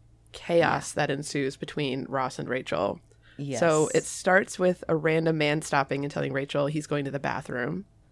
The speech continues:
Speaker 1: if she would
Speaker 2: Oh my
Speaker 1: like to
Speaker 2: gosh.
Speaker 1: join.
Speaker 2: Like, like a guy would actually do that on the way back, like, just propositioning her. I just,
Speaker 1: Right,
Speaker 2: was
Speaker 1: that's,
Speaker 2: like,
Speaker 1: like, so out,
Speaker 2: "Wow.
Speaker 1: out there.
Speaker 2: That's
Speaker 1: Yeah.
Speaker 2: very bold.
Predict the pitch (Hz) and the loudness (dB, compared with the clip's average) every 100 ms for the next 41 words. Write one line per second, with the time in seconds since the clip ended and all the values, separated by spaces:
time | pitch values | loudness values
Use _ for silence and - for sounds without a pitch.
0 | - 156 - 151 226 208 175 135 131 160 | -6 -6 -4 0 0 2 0 0 -2 -4
1 | - - - _ - _ - 214 190 - | -10 -20 -20 _ -20 _ -2 -2 -2 -4
2 | 196 196 202 190 175 156 156 143 139 127 | -6 -2 -2 0 0 -2 -4 -2 0 -2
3 | 117 127 131 127 98 - - 131 - 139 | -2 -4 -2 -4 -4 -8 -8 -10 -6 -10
4 | - - - 147 - 123 120 - 143 160 | -10 -12 -4 -2 -2 -6 -6 -4 -2 0
5 | 170 175 180 139 135 135 - - - - | -2 -2 -6 -8 -8 -8 -10 -14 -20 -20
6 | - - - - - - - - - - | -20 -20 -20 -20 -20 -20 -20 -20 -20 -12
7 | - 175 147 170 175 - 170 156 - - | 2 4 6 4 2 2 2 2 0 -10
8 | - - 185 120 101 85 - 143 - - | -4 2 4 4 2 -2 -2 -2 0 0
9 | 175 165 147 - - 151 139 147 139 139 | 0 0 0 -2 -4 0 2 2 2 2
10 | 127 131 107 95 - | 0 0 0 -2 -6